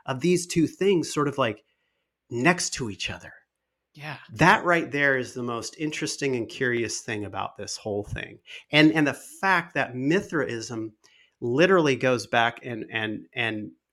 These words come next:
Speaker 1: pulls from other ancient religions. It's, it's the pantheon of gods here we're talking about. So this is the most fascinating thing about it to me.
Speaker 2: Well, yeah, and, and just based off of a few things that you just said,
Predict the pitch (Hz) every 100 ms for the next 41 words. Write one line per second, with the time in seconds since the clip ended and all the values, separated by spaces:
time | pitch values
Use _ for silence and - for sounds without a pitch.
0 | _ _ _ - - 180 180 120 95 87
1 | - - _ _ _ _ - - 139 127
2 | - 151 147 151 143 - 131 123 - -
3 | 117 160 226 107 - 117 - - 156 -
4 | - 160 - 175 185 180 175 156 143 131
5 | 165 226 - 50 - - - 113 - -
6 | _ _ _ 123 107 104 - - 180 -
7 | _ - - - 160 185 214 143 113 _
8 | - 139 139 - 139 123 - 127 113 101
9 | - 104 101 95 98 - - - - _
10 | - 170 190 175 190 214 185 165 165 127
11 | 151 - 170 156 165 139 117 98 - 170
12 | 165 127 110 113 113 101 107 - 127 131
13 | 104 104